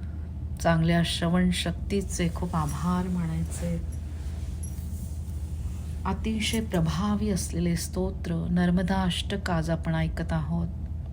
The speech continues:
या पवित्र स्तोत्राचे खूप आभार मानायचे. ज्या स्तोत्रामध्ये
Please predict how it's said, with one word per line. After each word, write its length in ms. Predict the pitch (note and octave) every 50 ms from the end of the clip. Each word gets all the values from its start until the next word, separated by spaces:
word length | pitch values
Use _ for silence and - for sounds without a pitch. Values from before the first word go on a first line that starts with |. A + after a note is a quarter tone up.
| - - - - - - - - - - - - - - - - - - -
या 200 | - E3+ E3+ F3
पवित्र 560 | F3 - - E3 E3+ F3+ G3+ G3+ - - F3
स्तोत्राचे 840 | E3 - - - F3 E3+ E3+ - - - G3 G3+ G3 F#3+ - - G#3+ G#3 G3+
खूप 180 | - G3 F3+ F#3
आभार 600 | E3 D#3 D3+ D3+ D3+ E3+ F#3 F#3+ F#3+ F#3+ F#3+ F#3+
मानायचे. 720 | F#3 F3+ F3 E3+ F3 F3 F3 E3+ - - F3 E3+ E3+ F3 F3+ - - - - - - - - - - - - - - - - - - - - - - - - - - - - - - - - - - - - - - - - - - - E3
ज्या 160 | F3+ F3+ F3+
स्तोत्रामध्ये 1300 | F3 - - - E3+ E3+ E3+ - - G3 G3 F#3+ F#3+ F#3 F3+ E3 E3 - E3+ E3 - E3+ - - -